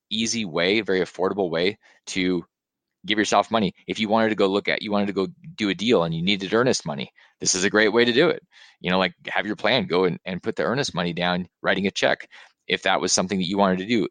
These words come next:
'cause you're able to loan yourself money, meaning your plan doesn't necessarily have to buy the property. You could just say, "Hey, I wanna go d-, tie a property up. And, and so I'm gonna loan m-, myself out of my plan ten thousand bucks."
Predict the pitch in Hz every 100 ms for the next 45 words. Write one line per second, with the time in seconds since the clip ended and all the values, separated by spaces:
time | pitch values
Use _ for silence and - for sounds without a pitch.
0 | - _ - 139 135 160 190 185 127 92
1 | 104 113 98 - 87 82 - 82 78 50
2 | - - - - - 123 113 101 107 127
3 | - 165 156 117 78 101 - 110 87 101
4 | 98 - 73 78 92 90 - 85 92 123
5 | 143 - - - _ 120 143 123 117 123
6 | 107 117 107 110 113 104 95 - _ _
7 | - - - 104 123 110 113 90 78 82
8 | - - - - _ 90 92 95 87 92
9 | 92 104 104 107 98 101 110 95 - 82
10 | 73 - 82 95 85 87 - 85 82 90
11 | - _ _ - 90 95 98 101 110 143
12 | -